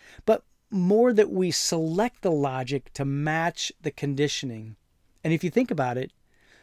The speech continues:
that would have to be true, or we'd all be doing the same things, wouldn't we? So when we're in our comfort zone, we experience comfortable thoughts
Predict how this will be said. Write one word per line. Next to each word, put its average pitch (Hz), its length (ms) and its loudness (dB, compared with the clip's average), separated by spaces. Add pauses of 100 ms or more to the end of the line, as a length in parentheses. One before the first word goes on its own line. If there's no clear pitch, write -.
(140)
that 226 140 2
would 262 100 4
have 247 300 0
to 180 80 -2
be 151 120 -2
true, 143 320 0
or 160 180 2
we'd 175 280 2
all 202 280 2
be 185 160 0
doing 165 440 0
the 143 100 -2
same 185 460 -2
things, 156 460 -2
wouldn't 139 280 -4
we? 220 220 -2 (1300)
So 220 360 6 (120)
when 226 240 4
we're 311 140 0
in 254 140 2
our 220 100 4
comfort 165 400 -4
zone, 123 320 -10 (460)
we 196 120 4
experience 226 720 0
comfortable 185 540 -2
thoughts - 580 -4